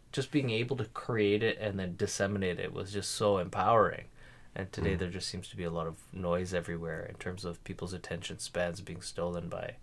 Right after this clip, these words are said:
Speaker 1: by different types of experiences that are primarily commercialized. So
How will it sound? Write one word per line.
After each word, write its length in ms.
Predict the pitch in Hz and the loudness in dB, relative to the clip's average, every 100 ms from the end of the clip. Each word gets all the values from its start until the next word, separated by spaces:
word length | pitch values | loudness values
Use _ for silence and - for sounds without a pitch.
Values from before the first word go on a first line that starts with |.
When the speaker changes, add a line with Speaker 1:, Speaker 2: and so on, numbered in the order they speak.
| - - - - | -18 -20 -20 -10
Speaker 1:
by 100 | 95 | -6
different 360 | 87 92 - 85 | -4 -4 -4 -4
types 300 | 85 85 - | -2 -2 -4
of 240 | 80 - - | -6 -8 -10
experiences 880 | - - 92 92 90 85 - - - | -8 -6 -2 -2 -2 -2 -4 -8 -4
that 120 | 85 | -2
are 80 | 85 | -2
primarily 600 | - 87 85 82 92 98 | -2 -2 -2 -4 -4 -6
commercialized. 880 | - 90 87 - - - 107 - - | -8 -8 -8 -8 -8 -10 -14 -14 -6
So 320 | - 87 | 0 2